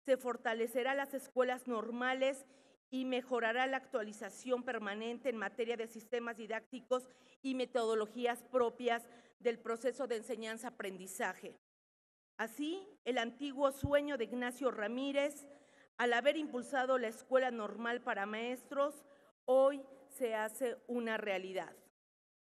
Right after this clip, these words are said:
En este nuevo modelo es indispensable para la evaluación, más que para calificar, para planear, capacitar, enriquecer,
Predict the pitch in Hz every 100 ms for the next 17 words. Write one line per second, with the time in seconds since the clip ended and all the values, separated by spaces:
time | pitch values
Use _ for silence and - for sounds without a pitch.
0 | _ _ - 262 320 359 370 302 269 262
1 | 247 220 233 240 247 262 277 247 226 -
2 | 208 208 277 240 247 226 190 190 190 185
3 | 185 190 - 262 262 269 - - - _
4 | 240 269 285 294 311 - 240 208 214 202
5 | 208 226 - 240 247 269 - - _ 233
6 | 226 208 240 208 233 240 240 254 - -
7 | _ - 220 - 254 233 214 233 220 220
8 | 233 - _ - 240 220 226 233 214 214
9 | 262 240 240 240